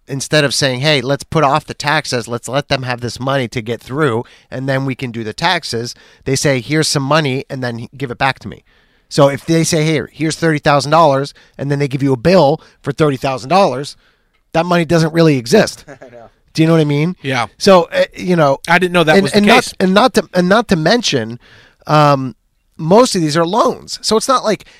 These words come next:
Speaker 1: "Hey, we're helping you." I mean, it's, "Hey, we're putting you in a mountain of debt,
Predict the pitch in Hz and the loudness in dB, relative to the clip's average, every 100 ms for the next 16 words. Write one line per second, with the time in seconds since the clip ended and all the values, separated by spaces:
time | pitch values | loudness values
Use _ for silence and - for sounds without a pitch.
0 | _ - 190 214 156 151 147 180 180 170 | _ -6 0 2 2 0 -2 -4 -2 0
1 | 160 170 160 143 - - 170 - - _ | 0 0 -2 -4 -16 -6 -6 -6 -10 _
2 | - 208 175 151 - 196 196 175 156 151 | 0 2 4 2 0 -2 -2 -2 -2 -6
3 | - 143 131 139 175 214 208 165 92 113 | -6 -6 -4 -2 0 0 -2 -4 -6 -8
4 | 90 | -8